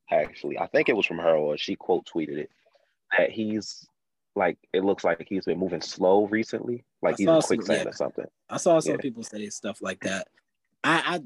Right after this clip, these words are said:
Speaker 2: I
Speaker 1: you noticed that?
Speaker 2: personally, I, I personally have not.
Speaker 1: Yeah, I
Speaker 2: Um,
Speaker 1: haven't.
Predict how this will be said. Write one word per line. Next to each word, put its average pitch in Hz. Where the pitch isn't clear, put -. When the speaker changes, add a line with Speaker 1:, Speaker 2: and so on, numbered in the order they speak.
Speaker 2:
I 147
Speaker 1:
you 117
noticed 139
that? 170
Speaker 2:
personally, 110
I, 123
I -
personally 117
have 90
not. 92
Speaker 1:
Yeah, 98
I 87
Speaker 2:
Um, 98
Speaker 1:
haven't. 85